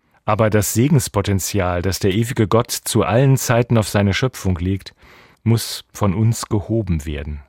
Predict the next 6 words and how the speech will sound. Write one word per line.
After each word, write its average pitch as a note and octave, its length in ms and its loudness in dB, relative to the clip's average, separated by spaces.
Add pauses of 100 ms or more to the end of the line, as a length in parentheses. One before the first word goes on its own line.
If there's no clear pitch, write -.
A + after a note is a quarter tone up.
(340)
Dazu G2 300 -2
braucht A#2+ 340 0
es - 180 -4
ein F#2 220 0
demütiges G#2+ 640 0
Schauen, G2 480 -2